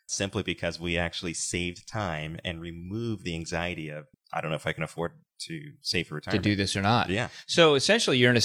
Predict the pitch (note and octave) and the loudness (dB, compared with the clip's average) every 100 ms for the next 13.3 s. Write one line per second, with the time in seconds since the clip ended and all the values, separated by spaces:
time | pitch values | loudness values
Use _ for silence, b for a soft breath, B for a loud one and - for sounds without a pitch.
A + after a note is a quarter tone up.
0 | C3+ - A#2 A2+ A#2 A2+ G#2+ G#2 A#2 A2+ | 6 6 6 6 6 4 6 8 8 8
1 | A#2+ A2 G2+ C#3 C#3 A#2+ C#3+ G3 G#2+ F#2+ | 6 4 2 4 4 6 4 6 4 6
2 | F#2+ G#2 G#2+ B2 - A#2 G2 A2 D3 - | 4 4 4 4 4 0 0 6 6 6
3 | C#3 G#2 - A#2+ D#3+ E3 A2 A2 A2 A2+ | 2 0 0 2 6 6 6 6 6 6
4 | G#2+ G2 C#3 D#3 G2 F#2+ G2+ F#2 - - | 4 2 6 8 8 6 6 2 -2 -6
5 | F#2 F#2 A#2 - A#2+ G2+ G#2+ - B2+ C#3 | -2 0 0 4 6 6 2 4 6 6
6 | D#3 D3 - A#2+ C3+ F#3+ G#2 D2+ G#2 C3+ | 6 6 6 6 6 4 0 0 4 6
7 | - F3+ A3 D#3 C3 - C3 A#2+ B2 B2 | 8 8 8 6 2 4 4 4 2 4
8 | A2 B2+ C3 B2 A2 G2+ G2+ F2 G#2 G#2 | 6 8 10 8 6 2 2 4 4 2
9 | - C#3+ - B2 A2 - G3+ B2 A2 - | 6 6 6 0 -2 4 6 8 6 0
10 | b b b B2+ A#2 A2+ A2+ A2 A#2 - | b b b 4 6 8 8 6 2 4
11 | A2 G#2+ A2+ G2+ G2 A2 G#2 G#2 G2+ G#2 | 4 4 2 2 2 0 -2 -2 0 2
12 | G#2+ G2+ G#2 G2 - G#2+ G2 C3+ F3 - | 0 2 0 -2 -2 0 2 8 8 8
13 | E3+ B2 C#3 | 4 4 2